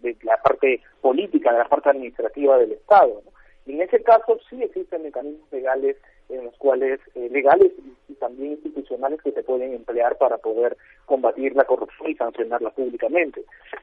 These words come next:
Eh, estamos hablando de, por ejemplo, unidades de inteligencia financiera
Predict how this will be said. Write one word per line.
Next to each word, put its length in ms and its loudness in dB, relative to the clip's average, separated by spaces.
Eh, 360 2
estamos 360 2
hablando 320 2
de, 80 -2
por 120 -12
ejemplo, 500 -4
unidades 840 -2
de 60 -20
inteligencia 720 -8
financiera 880 2